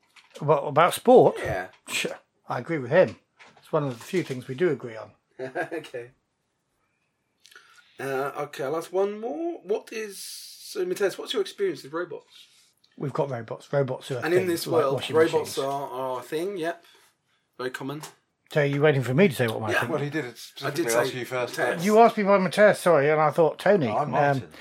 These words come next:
Speaker 1: <laughs> yeah.
Speaker 3: You're Matthias.
Speaker 1: <laughs> I'm Matthias.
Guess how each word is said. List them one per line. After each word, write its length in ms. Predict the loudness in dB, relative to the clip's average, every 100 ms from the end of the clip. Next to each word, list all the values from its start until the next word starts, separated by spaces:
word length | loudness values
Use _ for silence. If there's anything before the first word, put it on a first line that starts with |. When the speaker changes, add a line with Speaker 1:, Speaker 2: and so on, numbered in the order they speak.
| -20
Speaker 1:
<laughs> 240 | -12 4
yeah. 680 | 4 6 4 2 4 4 4
Speaker 3:
You're 80 | 2
Matthias. 420 | -2 -2 -2 -2
Speaker 1:
<laughs> 80 | 0
I'm 200 | 2 2
Matthias. 560 | 0 -10 -12 -12 -14